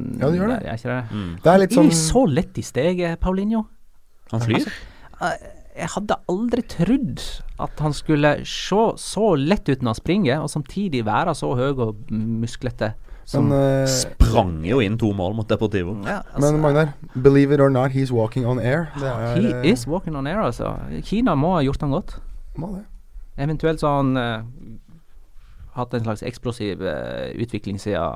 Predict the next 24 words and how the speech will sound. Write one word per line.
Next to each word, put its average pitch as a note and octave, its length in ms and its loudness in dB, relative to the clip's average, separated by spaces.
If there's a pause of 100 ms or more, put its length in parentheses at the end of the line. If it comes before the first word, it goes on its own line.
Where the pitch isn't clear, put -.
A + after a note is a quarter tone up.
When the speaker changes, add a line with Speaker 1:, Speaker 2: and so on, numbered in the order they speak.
(100)
Speaker 2:
han G#2 100 -6
kom A2+ 220 -6
til G#2+ 80 -6
Barcelona. G#2+ 320 -4 (1500)
Eh, F3+ 580 10
Speaker 1:
<laughs> - 720 -6
Ja, D3+ 80 2
Speaker 2:
jeg C3 80 4
Speaker 1:
det B2 80 6
Speaker 2:
vet C#3+ 80 8
Speaker 1:
var D#3 80 8
Speaker 2:
ikke E3 160 4
hvorfor D#3 180 6
de C3 60 6
ikke B2 100 8
har C3 80 6
himla C3+ 220 8
med C3 160 8
øynene D#3+ 180 8
når B2 140 6
jeg - 80 6
sa A#2+ 100 8
det, A2+ 140 4
jeg. A#3 140 6